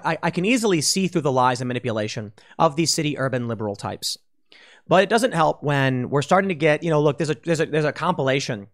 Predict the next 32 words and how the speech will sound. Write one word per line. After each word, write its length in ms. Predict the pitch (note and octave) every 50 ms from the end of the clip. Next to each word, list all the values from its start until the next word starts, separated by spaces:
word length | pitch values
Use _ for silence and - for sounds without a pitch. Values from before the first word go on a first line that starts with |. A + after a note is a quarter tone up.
| _ _ _ _ -
that 140 | C3 A#2+ -
Trevor 240 | - F3 D#3+ D3+ C#3+
Noah 260 | C3 B2+ C3+ C3+ B2+
did 160 | A2+ A2+ G#2+
on 80 | G#2+ G#2+
The 60 | G#2+
Daily 240 | A#2 B2 C3 C3+ B2+
Show 340 | - - A#2 G2+ G2 G2 _ - - - - - - -
of 80 | D3 D#3
all 140 | E3+ G#3
these 180 | A3 A#3 D#3 B2
right-wing 480 | C#3+ D#3+ F3 - F3+ F3+ E3+ D#3 C#3+ -
n-, 260 | A#2+ C3 B2 B2+ B2 -
media 280 | C#3+ D#3 E3 E3+ D3
sources 360 | - - C#3 B2+ B2+ B2 A2+
like 140 | C3 B2+ A2
Newsmax, 520 | B2+ D3 D3+ C3 B2 C3+ C3+ C3 - - -
Fox 280 | C#3+ C3+ C3 - -
News, 200 | C3+ B2+ A#2+ B2
and 80 | B2 -
some 120 | - C#3
others 300 | D3+ D#3 C#3 B2 A#2 - - _ _ _ -
making 320 | D3 D#3+ E3 D#3+ F#3+ F3+
fun 160 | - E3 E3+
of 80 | E3 B2+
Joe 160 | - D#3 C#3+
Biden 260 | B2+ B2+ B2+ C3 C3
for 80 | - A#2+
getting 180 | G#2+ G2+ A#2
ice 180 | E3+ G#3 G3 -
cream. 300 | - - A2+ F#2+ F2 A2+ - _ _ _ _ _ _ _ -
And 340 | E3+ E3+ E3 E3 D#3+ E3